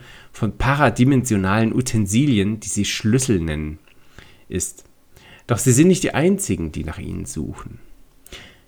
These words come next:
Fantasy Flight Games freut sich, The Scarlet Keys, also die scharlachroten Schlüssel,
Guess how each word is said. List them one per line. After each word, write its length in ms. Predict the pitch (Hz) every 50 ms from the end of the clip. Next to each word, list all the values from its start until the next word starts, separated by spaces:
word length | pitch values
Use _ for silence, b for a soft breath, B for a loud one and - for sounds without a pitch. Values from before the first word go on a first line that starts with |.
| B - -
Fantasy 400 | - 214 240 220 220 180 175 160
Flight 400 | - - 127 127 156 143 - -
Games 380 | - 104 98 87 87 - -
freut 420 | - - - - 92 87 95 - -
sich, 380 | - 85 78 - - - - - _ -
The 80 | 113 120
Scarlet 600 | - - - - 131 120 151 151 127 110 - -
Keys, 520 | - - 156 123 82 76 - - - -
also 220 | - - 85 87 87
die 120 | 80 92
scharlachroten 840 | - - 113 110 120 120 98 - - - - 110 120 127 127 127 101
Schlüssel, 580 | - - - - 123 127 127 - 95 76 -